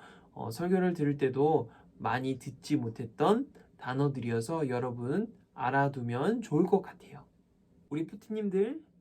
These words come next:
첫 번째 읽고 나서 회개에 대해서 알게 됐죠? 회개는 우리의 잘못과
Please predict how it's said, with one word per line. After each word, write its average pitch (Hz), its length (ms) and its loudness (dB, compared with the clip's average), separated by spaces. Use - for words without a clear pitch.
첫 214 180 -8
번째 214 260 0
읽고 143 240 0
나서 127 760 -4
회개에 170 420 0
대해서 127 380 -2
알게 117 320 0
됐죠? 139 560 -8
회개는 156 640 0
우리의 123 260 -6
잘못과 139 800 -2